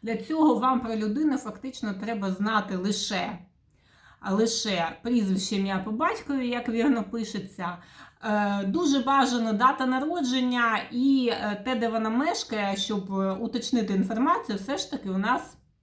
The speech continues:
однофамільці зустрічаються. Але, в принципі, якщо ви, е, <laughs> маєте прізвище, ім'я, по батькові і знаєте населений пункт, де живе ця людина, то дослідити, е, те, що відбувається у неї,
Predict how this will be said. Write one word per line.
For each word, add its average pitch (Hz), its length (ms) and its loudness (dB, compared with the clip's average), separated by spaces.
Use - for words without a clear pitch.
однофамільці 202 640 0
зустрічаються. 190 960 -6
Але, 262 200 2
в - 120 -4
принципі, 330 540 -4
якщо 226 640 -2
ви, 196 340 0
е, - 280 -8
<laughs> 220 380 -2
маєте 226 460 4
прізвище, 214 440 -6
ім'я, 208 160 -2
по 196 100 -6
батькові 202 520 -6
і 220 160 -6
знаєте 220 380 0
населений 214 460 -2
пункт, 202 320 -2
де 196 120 -2
живе 196 340 -4
ця 208 100 -4
людина, 214 520 -4
то 240 360 2
дослідити, 233 760 0
е, 202 420 -6
те, 240 120 -2
що 240 160 -4
відбувається 214 800 0
у 196 120 -2
неї, 226 520 -2